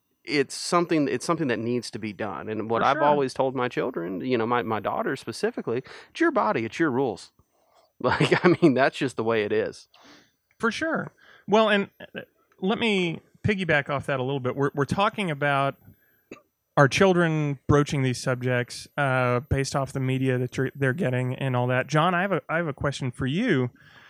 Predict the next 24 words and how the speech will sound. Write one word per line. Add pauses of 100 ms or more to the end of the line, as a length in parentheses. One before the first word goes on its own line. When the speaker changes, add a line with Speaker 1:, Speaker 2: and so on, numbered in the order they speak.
(640)
Speaker 2:
Uh,
you
obviously
coming (480)
up (500)
a
decade
before
Steve
and
I
did. (920)
A
lot
of
the
stuff
that
happened,
like,
in
the
nineties,
when,